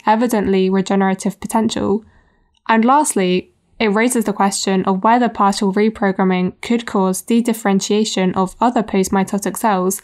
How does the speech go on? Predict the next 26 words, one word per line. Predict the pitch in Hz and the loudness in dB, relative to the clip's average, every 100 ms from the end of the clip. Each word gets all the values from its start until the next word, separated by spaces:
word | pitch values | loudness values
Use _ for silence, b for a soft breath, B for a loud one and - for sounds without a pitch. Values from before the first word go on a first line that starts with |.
| B B B | B B B
such | - 196 - | -4 -4 0
as | 196 | 0
maybe | 208 208 202 190 | 2 2 2 2
neurons, | 240 254 180 180 208 - - b b b | 2 2 0 -2 -2 -4 -8 b b b
and | 214 208 208 - - | 0 2 2 -2 -6
so | 233 | 0
maybe | 220 226 214 | 2 4 4
in | 208 | 4
another | 208 220 220 | 2 2 0
video | 226 202 196 190 185 | -2 0 2 0 0
we | 208 | 0
can | 208 202 | 0 2
help | 214 208 | 2 2
out | 214 196 | 0 0
the | 196 | -2
scarecrow | - 226 220 208 190 | 0 0 0 0 0
with | 190 | 0
his | 214 208 | -2 0
brain. | 208 185 185 196 b b b b b b _ _ - | -2 0 -2 -2 b b b b b b _ _ 0
Anyway, | 254 254 254 233 - - | 2 4 2 0 -2 -4
um, | 220 214 214 | 0 2 2
hope | 240 247 254 | 0 0 2
you've | 262 | 2
enjoyed | 233 214 214 | 2 2 0
this | 208 214 | -2 -2
video. | 214 196 202 190 185 | -2 0 2 0 -2